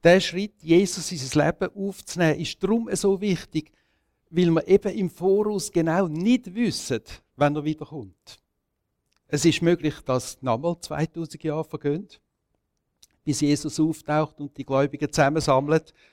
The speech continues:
Oder es kann heute noch der Fall sein. Ob du jetzt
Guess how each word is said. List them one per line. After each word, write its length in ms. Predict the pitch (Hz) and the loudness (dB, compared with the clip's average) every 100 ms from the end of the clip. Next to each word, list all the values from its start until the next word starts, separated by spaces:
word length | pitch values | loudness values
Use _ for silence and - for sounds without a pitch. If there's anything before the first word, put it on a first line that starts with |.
| _ _ - | _ _ 0
Oder 300 | 147 135 127 | 0 0 -4
es 180 | 135 | -4
kann 220 | - 123 120 | -4 -4 -4
heute 260 | 147 147 | -10 -6
noch 80 | 143 | -8
der 100 | 120 | -8
Fall 280 | 113 98 110 | -8 -6 -6
sein. 240 | - - _ _ _ _ _ _ _ _ _ _ _ - | -10 -18 _ _ _ _ _ _ _ _ _ _ _ 0
Ob 160 | 170 - | 0 2
du 80 | 165 | 2
jetzt 440 | 160 156 - - | 2 2 -4 -10